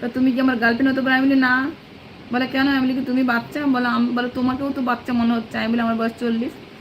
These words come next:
বলে, "আমার তো মনে হয় তোমার বয়স আঠেরো।" এইসব <laughs> বলছে। আমার এত হাসি পেয়েছে, মানে আমার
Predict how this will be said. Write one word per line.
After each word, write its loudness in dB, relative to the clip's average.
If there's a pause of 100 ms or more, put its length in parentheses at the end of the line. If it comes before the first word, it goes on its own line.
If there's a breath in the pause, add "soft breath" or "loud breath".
(200)
বলে, 2
"আমার 2
তো -4
মনে 2
হয় -2
তোমার 0
বয়স 0
আঠেরো।" -4 (760)
এইসব 0 (200)
<laughs> -2
বলছে। 2
আমার -2
এত -2
হাসি -4
পেয়েছে, -4 (720)
মানে 4
আমার 2